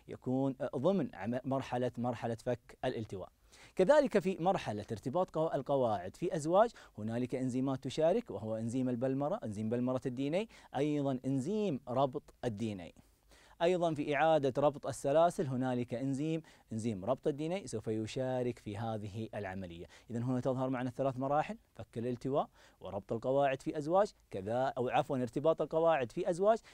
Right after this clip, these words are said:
كذلك إعادة ربط السلاسل. وكل مرحلة من هذه المرح-، المراحل يظهر تحتها الإنزيمات والبروتينات المشاركة في عملية أو، آه، لإتمام هذه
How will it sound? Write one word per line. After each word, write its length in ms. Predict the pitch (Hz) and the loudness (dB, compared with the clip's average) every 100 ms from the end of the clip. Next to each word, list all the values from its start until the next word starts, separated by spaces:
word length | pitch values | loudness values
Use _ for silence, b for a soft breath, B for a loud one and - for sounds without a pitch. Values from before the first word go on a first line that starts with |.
| B | B
كذلك 540 | 123 120 139 139 131 131 | -2 2 4 4 2 -2
إعادة 640 | 110 113 175 190 151 135 | 0 2 2 2 0 -2
ربط 180 | 131 - | -2 -4
السلاسل. 480 | - 110 101 - 98 B B | -6 -4 -4 -6 -12 B B
وكل 580 | 135 - 208 226 226 220 | -4 4 4 6 2 2
مرحلة 360 | 190 143 123 | 0 0 0
من 120 | 117 147 | 0 0
هذه 260 | 180 180 | -2 -2
المرح-، 380 | 180 196 202 - | -2 -2 -4 -4
المراحل 500 | 165 175 202 214 107 | -2 2 2 2 0
يظهر 400 | 110 123 131 135 | 0 0 -2 -4
تحتها 460 | - 147 - 151 156 B B | -4 -6 -4 -6 -6 B B
الإنزيمات 680 | 101 113 101 104 117 113 104 | -8 -6 -6 -4 -4 -4 -8
والبروتينات 580 | 98 110 120 123 120 | -8 -8 -4 -4 -2
المشاركة 1160 | 143 156 156 147 196 202 208 208 208 202 - 196 - B _ | -2 -2 -2 -2 0 2 2 2 0 -2 2 0 0 B _
في 120 | 120 | -2
عملية 540 | 107 120 117 123 123 120 131 | 0 0 0 0 0 -2 -4
أو، 140 | 123 | -2
آه، 180 | 123 117 | 0 0
لإتمام 460 | 120 117 120 123 117 | 0 -2 0 0 0
هذه 460 | 117 110 107 117 | -2 -4 -4 -4